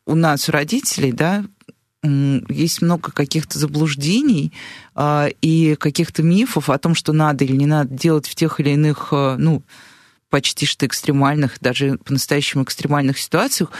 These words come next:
Вот если бы вы, вам нужно было назвать такие самые распространённые мифы. Вот, например, мы перед эфиром говорили, я упомянула ложечку, которой нужно придерживать язык, э, человеку, у которого эпилептический приступ. А,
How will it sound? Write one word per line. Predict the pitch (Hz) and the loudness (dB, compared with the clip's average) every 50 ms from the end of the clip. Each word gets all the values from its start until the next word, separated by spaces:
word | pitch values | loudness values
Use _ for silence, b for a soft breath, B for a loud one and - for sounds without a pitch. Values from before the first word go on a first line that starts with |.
| B B B B B B B | B B B B B B B
Вот | - 139 - | -6 -4 0
если | 165 196 220 - 233 | 0 0 0 0 0
бы | 190 160 156 151 170 180 175 175 175 170 165 160 147 | -2 -2 0 0 2 4 4 4 4 4 2 2 0
вы, | 143 151 165 170 180 175 170 170 160 151 B B B B B B B B B B B B B - | 0 0 2 2 4 4 2 2 2 0 B B B B B B B B B B B B B -2
вам | 151 156 165 | 0 2 2
нужно | 160 151 - 165 156 | 2 0 0 0 0
было | 147 151 156 | 2 2 2
назвать | 160 156 160 151 165 160 151 - | 4 2 2 2 2 0 2 2
такие | - 156 - 170 160 | 0 0 0 0 0
самые | - - 208 175 151 143 135 127 | 2 2 2 2 2 2 2 0
распространённые | - - - - 143 - - - 143 143 147 143 139 143 143 147 | 0 -4 -2 -4 -4 -2 -2 -2 0 2 2 2 2 2 2 2
мифы. | 151 143 135 - - 135 | 2 2 2 0 0 0
Вот, | 123 147 156 - | 0 -2 -2 -2
например, | 156 - - 165 160 147 143 | -4 -2 0 0 2 2 2
мы | 147 147 139 | 2 0 2
перед | - 151 147 139 | 0 0 2 2
эфиром | 170 160 - 185 165 147 147 143 | 0 2 2 2 2 2 2 2
говорили, | - 156 151 151 165 220 302 302 240 156 | 2 2 2 2 2 2 2 4 4 2
я | 143 139 151 151 156 156 | 4 2 2 2 2 0
упомянула | 135 - - 151 156 151 147 143 131 | -2 -2 0 2 2 4 2 2 2
ложечку, | 127 135 170 220 269 226 185 - - - - 151 143 139 | 2 2 2 2 2 0 -2 -4 -4 -2 0 0 0 2
которой | - 143 127 - 151 143 135 | 0 0 0 0 0 0 2
нужно | 139 147 135 - 135 139 | 2 0 0 0 -2 0
придерживать | - 160 151 139 165 156 - - 151 131 131 - - | 0 0 2 2 2 2 2 0 0 -2 -2 -2 -2
язык, | 147 147 143 143 147 139 - - - | -2 0 2 0 0 0 -2 -2 -2
э, | 147 143 139 135 135 127 131 135 135 135 135 131 127 131 | 0 2 2 2 2 2 2 2 2 2 2 0 0 -2
человеку, | - - - 147 135 131 139 135 - 135 | -2 -2 0 0 0 0 0 0 -2 -4
у | 131 | -2
которого | - 131 127 - - 143 135 131 131 135 | 0 -2 -2 0 -2 0 0 0 0 0
эпилептический | 135 - - 143 139 - - 165 147 - - - - 156 | 0 -2 -2 -2 -2 -2 -2 -2 -2 -2 -4 -4 -6 -4
приступ. | - - 233 285 311 - - - 170 - - B B B B B B B B B B - | -2 0 0 0 -2 0 -2 -2 -4 -4 -8 B B B B B B B B B B -2
А, | 120 139 143 139 135 131 | 0 2 2 2 2 2